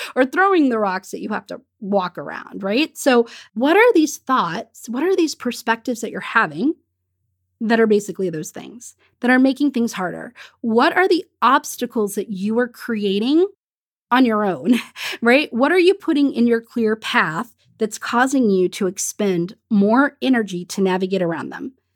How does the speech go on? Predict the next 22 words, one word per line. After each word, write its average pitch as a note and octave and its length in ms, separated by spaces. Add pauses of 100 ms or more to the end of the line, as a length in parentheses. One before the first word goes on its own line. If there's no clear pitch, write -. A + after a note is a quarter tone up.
(460)
when A#3 180
you B3+ 100
could A3 200
truly C4 320
have F#3+ 120
a F3 60
clear D#3+ 200
path? - 280 (400)
So B3+ 180
these D4 260
thoughts C4+ 360
are A#3 60
things G3+ 300
like, F#3 220 (320)
"No G3+ 240
one B3 160
is C4 120
spending G#3+ 380
money E3 220
right - 180
now," - 320 (420)
or, G#3 440